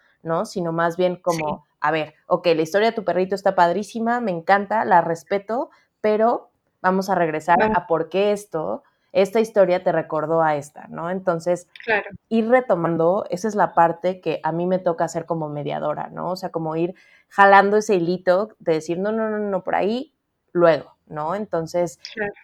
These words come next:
Speaker 1: y sobre todo porque, como dices, o sea, hay mucha gente que estudió o está estudiando letras o se dedica a los libros. Yo creo que es un cincuenta por ciento. Pero por otro lado, hay personas que estudiaron química,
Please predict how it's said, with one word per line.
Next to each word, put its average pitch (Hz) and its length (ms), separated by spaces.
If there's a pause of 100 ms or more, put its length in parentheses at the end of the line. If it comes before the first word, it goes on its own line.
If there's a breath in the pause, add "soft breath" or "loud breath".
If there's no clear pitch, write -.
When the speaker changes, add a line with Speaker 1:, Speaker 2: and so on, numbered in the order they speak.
(120)
Speaker 1:
y 247 500
sobre 196 300
todo 220 260
porque, 190 420
como 165 220
dices, 185 340
o 165 40
sea, 165 280
hay 202 160
mucha 240 320
gente 190 580 (320)
que 180 80
estudió 175 640
o 165 100
está 160 160
estudiando 170 520
letras 165 440
o 160 40
se 165 140
dedica 151 280
a - 20
los 147 160
libros. 147 360
Yo 175 100
creo 185 200
que 190 100
es 180 120
un 185 120
cincuenta 165 480
por - 120
ciento. 139 300 (600)
Pero 190 260
por 180 160
otro 202 220
lado, 190 520 (880)
hay 185 160
personas 190 600
que - 80
estudiaron 175 480
química, 160 640